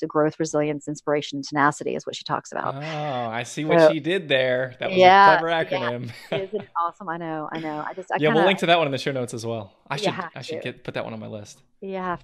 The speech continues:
Speaker 1: to. That, that should be on your list.
Speaker 2: Okay,
Speaker 1: Yeah.
Speaker 2: awesome. Good recommendation.
Speaker 1: And again, if
Speaker 2: Cool.
Speaker 1: you
Speaker 2: Oh.
Speaker 1: have, uh, let me, I'll give you one more too
Speaker 2: Yeah.
Speaker 1: that you gotta listen to. So, um, a podcast while we're at it,
Speaker 2: Yeah.
Speaker 1: I'm gonna give a shout out to Mark Shapiro, um,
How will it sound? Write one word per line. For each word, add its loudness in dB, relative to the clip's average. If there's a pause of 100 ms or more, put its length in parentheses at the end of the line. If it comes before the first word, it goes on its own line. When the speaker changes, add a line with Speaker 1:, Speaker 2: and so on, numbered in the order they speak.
Speaker 1:
to. -10
That, -8 (100)
that -6
should -14
be -6
on -4
your -12
list. -16
Speaker 2:
Okay, -6
Speaker 1:
Yeah. -18
Speaker 2:
awesome. -8
Good -6
recommendation. -10 (260)
Speaker 1:
And -6
again, 4
if -2
Speaker 2:
Cool. -4
Speaker 1:
you -8
Speaker 2:
Oh. -6
Speaker 1:
have, -10 (480)
uh, -4
let -14
me, 2
I'll 4
give 0
you -2
one 2
more -2
too -6
Speaker 2:
Yeah. 0
Speaker 1:
that -8
you -12
gotta -12
listen -10
to. -10
So, -2
um, -8 (140)
a -4
podcast -2
while -2
we're -6
at -2
it, -6
Speaker 2:
Yeah. -10 (320)
Speaker 1:
I'm -4
gonna -6
give -2
a -4
shout -2
out -2
to -14
Mark -8
Shapiro, -4
um, -4